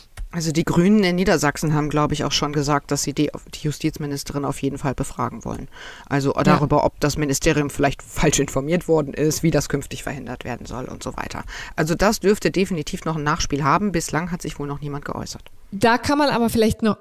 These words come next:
Speaker 2: einmal die Stellungnahme der Staatsanwaltschaft Osnabrück in diesem Zusammenhang erwähnen. Die hat sich nämlich auch auf diesen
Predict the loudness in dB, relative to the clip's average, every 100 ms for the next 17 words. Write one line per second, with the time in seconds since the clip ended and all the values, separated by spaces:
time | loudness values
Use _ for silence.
0 | 0 2 4 2 2 2 2 2 2 2
1 | 4 2 4 4 2 4 2 2 2 2
2 | 2 0 0 0 0 0 4 4 4 2
3 | 2 4 4 4 4 2 0 2 4 4
4 | 2 0 2 4 6 6 2 -2 0 4
5 | 4 4 0 2 4 4 2 0 0 -6
6 | -2 2 2